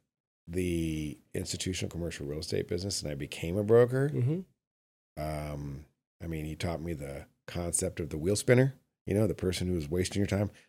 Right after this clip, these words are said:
Speaker 1: "Oh, that's a wheel
Speaker 2: Oh,
Speaker 1: spinner."
Speaker 2: the, the,
Speaker 1: And
Speaker 2: I call them the time vampires.
Speaker 1: Yeah, the time vamp-,
Speaker 2: <laughs>
Speaker 1: and I just, you know, my brother is a machine. I mean, as a broker goes, I mean, he cold calls every day. He's like,
Speaker 2: Wow, still.
Speaker 1: he's quasi-retired. I mean, like,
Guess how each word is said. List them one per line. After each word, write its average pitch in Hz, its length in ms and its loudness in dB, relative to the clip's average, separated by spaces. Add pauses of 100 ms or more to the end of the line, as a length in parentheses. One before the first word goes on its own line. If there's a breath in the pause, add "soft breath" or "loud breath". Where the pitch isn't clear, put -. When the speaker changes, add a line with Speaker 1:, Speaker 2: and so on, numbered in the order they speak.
(100)
Speaker 1:
"Oh, 165 160 12
that's 135 120 10
a 147 40 10
wheel 165 100 10
Speaker 2:
Oh, 175 60 10
Speaker 1:
spinner." 110 360 8 (280 soft breath)
Speaker 2:
the, 143 100 6
the, 139 220 10
Speaker 1:
And - 80 10
Speaker 2:
I 139 80 8
call 160 200 10
them 139 80 12
the 131 80 10
time 147 360 6
vampires. 113 420 2
Speaker 1:
Yeah, 107 220 10
the 95 80 6
time 107 240 6
vamp-, 110 220 6
Speaker 2:
<laughs> - 20 2
Speaker 1:
and 113 400 6 (160)
I 131 120 12
just, 135 140 6
you 131 80 4
know, 110 180 10
my 110 180 8
brother 120 540 12
is 95 600 4
a 82 80 -4
machine. 71 600 -4 (240)
I - 20 -6
mean, 82 160 -4
as 78 100 -6
a 80 60 -10
broker 107 540 -4
goes, 104 340 6
I 87 60 -2
mean, 76 420 -4 (540)
he - 80 -8
cold 92 180 2
calls 78 240 -4
every 71 180 -6
day. 69 200 -10 (200)
He's 156 160 -2
like, 127 100 2
Speaker 2:
Wow, 113 180 -2
still. 165 380 8
Speaker 1:
he's - 120 -6
quasi-retired. 151 720 0
I 117 60 6
mean, 117 160 4
like, 110 160 6